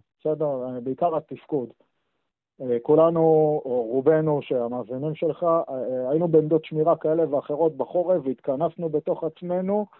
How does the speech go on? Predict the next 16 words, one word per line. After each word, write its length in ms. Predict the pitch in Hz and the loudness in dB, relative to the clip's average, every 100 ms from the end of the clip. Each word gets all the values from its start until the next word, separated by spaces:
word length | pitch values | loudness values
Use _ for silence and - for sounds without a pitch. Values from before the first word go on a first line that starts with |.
| _ _ _ | _ _ _
בסדר? 300 | 165 175 170 | -2 2 2
והיינו 380 | 139 143 165 160 | 4 2 2 -2
פחות 320 | 156 - 156 | -2 -4 -2
אפקטיביים, 800 | 151 156 - 190 190 175 196 180 | -4 -4 -6 -4 -2 -2 -4 -4
וזה 520 | 135 139 139 135 139 131 | -4 -4 -4 -6 -8 -8
חשוב, 440 | 139 - 175 117 _ _ _ | -8 0 0 0 _ _ _
בסדר? 340 | 147 156 175 143 | -6 -2 -2 -2
ושקר, 680 | 127 151 127 180 190 214 208 - _ _ _ 123 | -4 -8 -2 0 4 2 0 -10 _ _ _ -14
אתה 160 | 135 | -14
פחות, 480 | - 139 170 160 160 | -10 -4 2 2 2
אה, 200 | 160 135 | 0 0
בחוץ, 320 | 131 - 202 143 | -4 -4 -4 -2
ועל 720 | 139 135 _ _ _ - 165 | -6 -6 _ _ _ -2 0
המפקדים 640 | 165 156 147 139 170 165 160 _ | 2 0 -8 -2 -2 -2 -4 _
להתייחס 420 | 123 147 127 165 156 | -10 -8 -2 -2 -2
לזה, 360 | 160 147 165 | -2 0 0